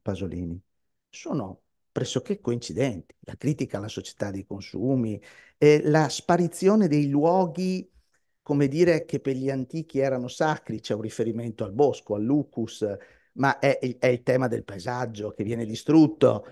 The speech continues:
è molto forte questa, questa presenza nel testo, e, ed è interessante vedere,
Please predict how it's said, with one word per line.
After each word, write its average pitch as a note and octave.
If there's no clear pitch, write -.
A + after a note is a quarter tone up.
è C#3
molto F3
forte C#3+
questa, B2
questa C3
presenza B2+
nel A2+
testo, A#2
e, E3+
ed A#3
è F#3
interessante C3
vedere, B2